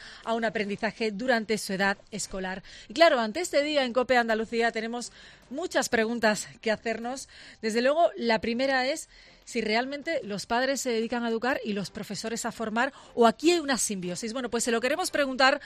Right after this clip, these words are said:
a uno de los profesores que hay en Andalucía, profesor que sin duda es uno de los mejores profesores del mundo, aclamados incluso por algunos premios,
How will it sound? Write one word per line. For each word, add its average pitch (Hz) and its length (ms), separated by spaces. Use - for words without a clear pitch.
a 226 100
uno 269 120
de 277 100
los 247 140
profesores 233 640
que 226 120
hay 214 140
en 214 100
Andalucía, 208 540
profesor 220 580
que 226 80
sin 226 180
duda 240 180
es 247 140
uno 233 200
de 208 100
los 220 260
mejores 285 680
profesores 269 680
del 226 220
mundo, 269 380
aclamados 226 640
incluso 240 540
por 233 160
algunos 233 480
premios, 233 500